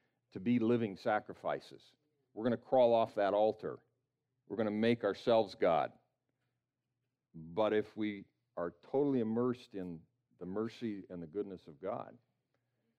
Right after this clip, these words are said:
we're gonna wanna stay on that altar when the fire gets painful, uh, because we love the one who redeemed us and because of all that he is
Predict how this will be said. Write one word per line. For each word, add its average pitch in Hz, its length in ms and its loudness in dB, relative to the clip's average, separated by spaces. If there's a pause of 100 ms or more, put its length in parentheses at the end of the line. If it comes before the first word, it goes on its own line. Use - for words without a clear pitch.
(340)
we're 104 140 -2
gonna 123 140 0
wanna 104 200 -2
stay 120 300 -2
on 113 100 -2
that 90 160 -2
altar 92 440 -2 (640)
when 87 120 -6
the 85 80 -8
fire 101 320 -2
gets 90 240 -8
painful, 87 540 -10 (1200)
uh, 90 280 -6 (180)
because 95 680 -10 (520)
we 95 80 -8
love 98 360 -2 (320)
the 92 60 -4
one 90 240 -6
who 82 120 -12
redeemed 78 400 -12
us 65 160 -20 (1000)
and 90 120 -6
because 92 640 -4 (200)
of 85 100 -6 (160)
all 107 500 2
that 87 140 -6
he 98 160 -8
is 87 140 -6